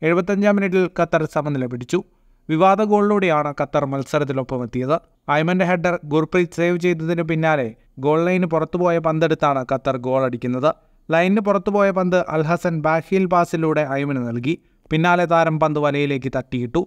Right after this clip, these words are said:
ഇതേസമയം ഗുർപ്രീത് പോസ്റ്റിന് പുറത്തായിരുന്നു. ഇന്ത്യൻ താരങ്ങൾ പന്ത് പുറത്തുപോയെന്ന് ചൂണ്ടിക്കാട്ടി റഫറിയോട് വാദിച്ചെങ്കിലും ഫലമുണ്ടായില്ല. റീപ്ലേയിലും പന്ത് പുറത്തു കടന്നത് വ്യക്തമായി കാണാമായിരുന്നു. എന്നാൽ റഫറി തീരുമാനത്തിൽ നിന്ന് പിന്മാറിയില്ല. പന്ത്രണ്ട് മിനിറ്റിനുള്ളിൽ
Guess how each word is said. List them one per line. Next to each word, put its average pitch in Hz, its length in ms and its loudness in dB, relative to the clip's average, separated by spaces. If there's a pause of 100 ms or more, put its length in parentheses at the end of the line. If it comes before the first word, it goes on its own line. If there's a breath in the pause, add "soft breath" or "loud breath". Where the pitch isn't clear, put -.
(360)
ഇതേസമയം 190 600 2
ഗുർപ്രീത് 175 560 2
പോസ്റ്റിന് 160 400 0
പുറത്തായിരുന്നു. 131 680 -4 (380)
ഇന്ത്യൻ 180 320 2
താരങ്ങൾ 190 360 2
പന്ത് 170 300 0
പുറത്തുപോയെന്ന് 170 680 -2
ചൂണ്ടിക്കാട്ടി 160 580 0
റഫറിയോട് 156 440 0
വാദിച്ചെങ്കിലും 139 720 -2
ഫലമുണ്ടായില്ല. 127 720 -2 (540)
റീപ്ലേയിലും 185 580 2 (120)
പന്ത് 165 300 2
പുറത്തു 151 400 -2
കടന്നത് 160 400 0
വ്യക്തമായി 139 540 -2
കാണാമായിരുന്നു. 123 580 -4 (380)
എന്നാൽ 165 260 2 (160)
റഫറി 156 300 -2 (100)
തീരുമാനത്തിൽ 151 580 0
നിന്ന് 139 160 -2 (120)
പിന്മാറിയില്ല. 127 560 -2 (380)
പന്ത്രണ്ട് 175 380 2
മിനിറ്റിനുള്ളിൽ 185 640 0